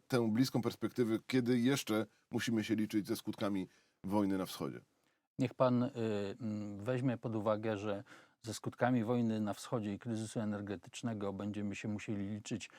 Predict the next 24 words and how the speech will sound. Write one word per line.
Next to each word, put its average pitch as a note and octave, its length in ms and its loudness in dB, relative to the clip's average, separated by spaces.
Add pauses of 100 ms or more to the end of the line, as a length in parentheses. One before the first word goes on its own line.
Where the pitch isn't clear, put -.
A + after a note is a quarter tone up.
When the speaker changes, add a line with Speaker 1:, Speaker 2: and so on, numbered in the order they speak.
(180)
Speaker 2:
nie A#2 100 -2
przez A2 220 -4
najbliższy G#2 540 -2
rok, G#2 200 -2
ale G2 160 -4
przez F#2+ 220 -6
najbliższych G2+ 720 -6 (100)
kilka F#2+ 500 0
lat. E2+ 320 -8 (400)
Kilka F2 420 -6
lat. - 280 -12 (340)
Być G#2+ 120 -4
może A2+ 280 0
do G#2 120 -2
tego G#2+ 260 -2
dojdą G#2 260 -2
nam, G2+ 440 -2 (120)
y, A2 240 -4
inne A2+ 320 2
konflikty G2+ 520 -6
i - 20 -2
inne G2 300 -4
kryzysy, F#2+ 420 -8
które F#2+ 320 -8